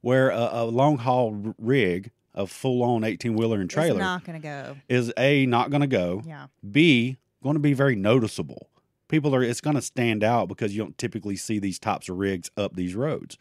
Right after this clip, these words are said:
Speaker 1: So in her mind, the, the likelihood of it being some kind of a long-haul trucker was, uh, very low, right?
Speaker 2: I agree, especially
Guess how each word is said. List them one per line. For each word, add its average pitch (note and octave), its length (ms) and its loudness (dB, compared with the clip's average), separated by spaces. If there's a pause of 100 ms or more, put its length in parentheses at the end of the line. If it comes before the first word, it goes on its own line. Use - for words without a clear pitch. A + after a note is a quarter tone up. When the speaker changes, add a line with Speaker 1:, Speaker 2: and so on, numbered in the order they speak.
(340)
Speaker 1:
So B2 240 2
in A#2 160 0
her B2 240 2
mind, F#2 460 -2 (760)
the, A2+ 160 0
the G#2+ 360 -2
likelihood A2 520 -2
of G2 120 -2
it F2+ 100 -6
being G2+ 220 0
some G#2+ 160 -6
kind G#2 180 -2
of F#2 80 -2
a F#2 60 -4
long-haul F#2+ 480 -2
trucker G2+ 520 -2
was, F#2 280 -2
uh, F2+ 120 -4
very F2+ 260 -6
low, E2 420 -10 (320)
right? F#2+ 360 -2 (380)
Speaker 2:
I C5 180 -2
agree, A3+ 540 -8
especially A#3 800 -12